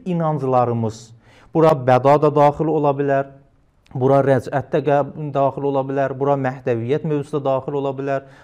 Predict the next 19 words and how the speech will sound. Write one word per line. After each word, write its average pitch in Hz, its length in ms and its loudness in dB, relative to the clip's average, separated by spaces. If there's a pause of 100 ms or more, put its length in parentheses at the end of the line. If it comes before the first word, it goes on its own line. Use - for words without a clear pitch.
bula-, 143 300 2 (100)
burada 143 320 2
mələklər 123 720 -2
bəhsi 143 320 -4
vardır, 139 380 -2 (100)
yəni 139 240 -6
qeyb 139 320 -2
aləmi 156 460 -4 (320)
və 254 80 2 (160)
ayələrin, 190 720 0
müxtəlif 180 420 -4
ayələrdə 156 640 -2
bu 180 140 -4
mətləblərə 135 420 -4
işarə 117 400 -2
olunub. 107 300 -6 (260)
Amma 233 240 2
bizim 254 320 -4
bəhs 180 240 -2